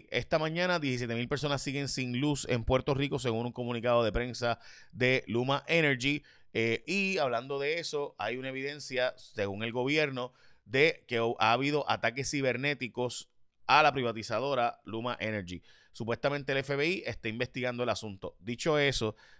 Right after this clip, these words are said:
debo decir que según, eh, diferentes personas han escrito en las redes sociales,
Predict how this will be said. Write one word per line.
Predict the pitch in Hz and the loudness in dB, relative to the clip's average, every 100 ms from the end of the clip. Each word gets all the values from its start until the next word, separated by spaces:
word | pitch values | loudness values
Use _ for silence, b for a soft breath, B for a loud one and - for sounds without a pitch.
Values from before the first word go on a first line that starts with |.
| b | b
debo | 117 120 | 0 2
decir | 139 135 165 160 | 0 0 -2 -2
que | 131 143 - | 0 0 -2
según, | - 107 98 120 131 - - | -4 -4 -4 -6 -10 -16 -8
eh, | 95 | -6
diferentes | 85 95 92 95 120 | -2 0 0 0 -2
personas | 117 113 135 123 | -2 0 2 2
han | 120 | 0
escrito | 127 120 | -2 -2
en | 117 | 0
las | 117 | 2
redes | 123 113 | 0 0
sociales, | 120 143 135 113 | -4 2 4 4